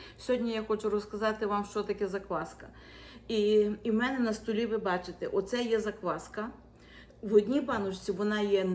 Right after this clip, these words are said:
неактивна, вона є спляча, я її тільки що витягнула з холодильника. А друга закваска у мене активна. Ось така вона, коли вона активна. Вона вся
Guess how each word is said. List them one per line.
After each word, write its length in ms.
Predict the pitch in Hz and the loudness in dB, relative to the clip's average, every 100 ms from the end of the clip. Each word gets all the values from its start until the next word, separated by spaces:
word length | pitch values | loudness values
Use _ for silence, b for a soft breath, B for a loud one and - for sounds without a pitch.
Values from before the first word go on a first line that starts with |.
| 185 | -2
неактивна, 920 | 202 220 220 240 247 - 226 190 208 220 | 0 2 2 0 -6 0 2 4 2 -2
вона 240 | 196 196 | -2 2
є 140 | 202 | 2
спляча, 580 | 196 - 196 175 180 - | 0 -4 -2 -2 -2 -2
я 180 | 214 202 | 2 4
її 140 | 214 | 4
тільки 280 | 208 220 208 | 2 -6 -6
що 160 | 190 202 | -2 0
витягнула 420 | 202 202 196 196 | 0 0 -2 -2
з 80 | 190 | -4
холодильника. 840 | - 185 165 165 165 175 202 226 - - B B B B - | -4 -4 -4 -4 -4 -6 -6 -8 -8 -20 B B B B -4
А 120 | 196 | -2
друга 340 | 190 254 269 | 0 0 0
закваска 520 | 233 233 226 196 - | -2 0 2 2 0
у 40 | 196 | -2
мене 300 | 208 214 208 | 0 2 0
активна. 520 | 202 - 202 170 156 B B | -2 2 2 2 -6 B B
Ось 140 | - 214 | 0 0
така 300 | 233 220 202 | 0 0 0
вона, 240 | 180 180 | 0 -2
коли 260 | 180 180 175 | -2 -2 -2
вона 280 | 175 175 165 | -2 -4 -4
активна. 480 | - - 170 156 180 | -4 -2 -2 -2 -4
Вона 240 | 202 214 | 0 0
вся 420 | 196 - 233 240 | 0 0 0 0